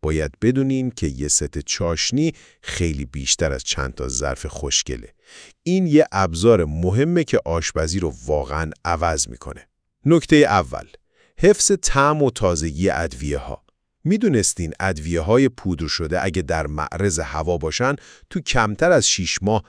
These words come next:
نصف عطر و طعمشون رو از دست می‌دن؟ یه ست با کیفیت با درهای محکم جلوی این اتفاق رو می‌گیره و باعث می‌شه غذاتون همیشه بهترین طعم رو داشته باشه.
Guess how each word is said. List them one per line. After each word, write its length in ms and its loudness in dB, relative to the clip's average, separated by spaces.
نصف 440 4
عطر 320 -2
و 40 -2
طعمشون 520 -4
رو 60 -6
از 260 -6
دست 360 -2
می‌دن؟ 400 -2
یه 200 6
ست 260 0
با 300 0
کیفیت 680 -2
با 100 0
درهای 540 -2
محکم 600 -2
جلوی 320 -2
این 240 -6
اتفاق 520 -4
رو 100 -4
می‌گیره 580 2
و 120 -4
باعث 440 -2
می‌شه 220 -4
غذاتون 680 -2
همیشه 600 -2
بهترین 500 -4
طعم 320 -4
رو 100 -16
داشته 320 -10
باشه. 260 -10